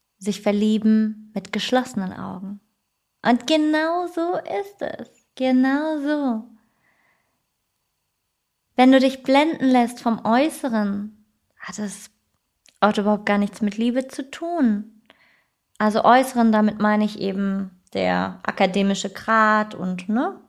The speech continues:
auch den Sixpack natürlich und die, das schöne Gesicht und, und, und. Denn die eigentliche Anziehung, die tiefere Anziehung, das ist über eine Energieebene,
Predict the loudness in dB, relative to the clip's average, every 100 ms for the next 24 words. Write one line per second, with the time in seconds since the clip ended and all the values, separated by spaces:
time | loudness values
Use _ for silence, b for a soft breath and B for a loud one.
0 | _ -6 -2 0 0 0 -4 -6 -6 -6
1 | -4 -8 -4 -2 -2 -6 -8 -6 -6 -8
2 | -8 -6 -6 -8 B B B B B -2
3 | 0 8 10 10 8 2 2 2 2 -4
4 | -6 -2 -2 -2 -6 -6 -8 -10 B B
5 | B B B B B B B B _ _
6 | _ _ _ 2 6 8 8 4 -8 -6
7 | 0 4 4 4 2 0 -2 2 4 2
8 | 0 -6 -4 0 0 0 0 0 -4 -12
9 | -2 -2 0 -6 -4 0 0 0 -4 0
10 | 2 2 2 0 -4 -16 _ _ _ _
11 | _ _ _ -14 -6 -6 -2 2 2 2
12 | 0 2 2 0 0 0 0 -2 -2 -2
13 | -2 -4 -4 -4 -6